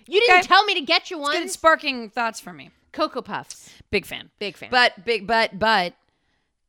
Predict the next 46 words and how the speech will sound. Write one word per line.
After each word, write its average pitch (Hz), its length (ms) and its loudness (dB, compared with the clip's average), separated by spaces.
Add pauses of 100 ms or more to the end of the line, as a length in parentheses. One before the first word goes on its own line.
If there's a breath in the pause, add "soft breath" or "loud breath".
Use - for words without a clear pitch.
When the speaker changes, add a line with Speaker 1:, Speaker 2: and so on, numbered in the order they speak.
(400)
Speaker 2:
uh, 180 580 2 (120)
Fruity, 240 440 -4
uh, 196 160 2
Cocoa 233 260 -2
Pebbles 190 540 0
is 175 180 -8
doing 180 440 -8
the 170 80 -12
flavor 233 320 -2
profile 175 440 -6
of 156 100 -10
Cocoa 185 240 -8
Puffs 156 240 -10
better. 135 360 -12
Speaker 1:
I 214 140 4
agree. 151 340 -6
And 180 160 -4
I 180 60 -2
Speaker 2:
Yeah. 156 60 -6
Speaker 1:
think 196 160 -6
it 190 80 -10
makes 175 220 -10
a 170 40 -10
better 156 220 -6
chocolatey 139 440 -12
milk. 85 300 -16
And 185 100 -10
in 170 80 -10
fact, 175 340 -6
Speaker 2:
For 170 80 -10
Speaker 1:
I'm 196 60 -6
Speaker 2:
sure. 226 100 0
Speaker 1:
not 220 100 2
even 202 140 -4
gonna 165 140 -2
wait, 165 200 -2
and 151 80 -8
I'm 160 60 -4
gonna 165 140 -6
dive 143 220 -6
into 151 140 -6
these 135 140 -14
Cocoa - 220 -14
Puffs - 220 -18
right - 120 -20
now. - 140 -20